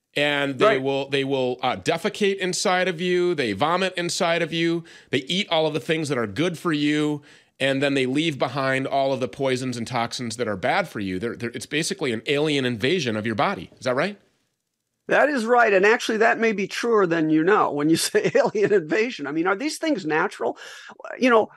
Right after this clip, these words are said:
Speaker 2: and another, I, I will say that in the big picture
Speaker 1: Wait, are you
Speaker 2: here,
Speaker 1: suggesting
Speaker 2: well
Speaker 1: that there's, like, lab-grown parasites that are intentionally released into our food and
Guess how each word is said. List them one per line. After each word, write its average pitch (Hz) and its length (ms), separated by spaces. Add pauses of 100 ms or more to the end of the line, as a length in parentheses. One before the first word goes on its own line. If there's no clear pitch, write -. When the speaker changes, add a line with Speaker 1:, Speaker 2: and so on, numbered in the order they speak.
(180)
Speaker 2:
and - 180
another, 262 540
I, 110 220
I 285 80
will 320 120
say 254 200
that 180 320
in 185 80
the 175 80
big 202 300
picture 220 240
Speaker 1:
Wait, 180 60
are 135 40
you 156 60
Speaker 2:
here, 185 180
Speaker 1:
suggesting 180 340
Speaker 2:
well 190 80
Speaker 1:
that 180 40
there's, 147 160
like, 135 160
lab-grown 143 640
parasites 147 520
that 156 140
are 135 40
intentionally 139 520
released 123 420
into 131 240
our 113 100
food 147 380
and 104 280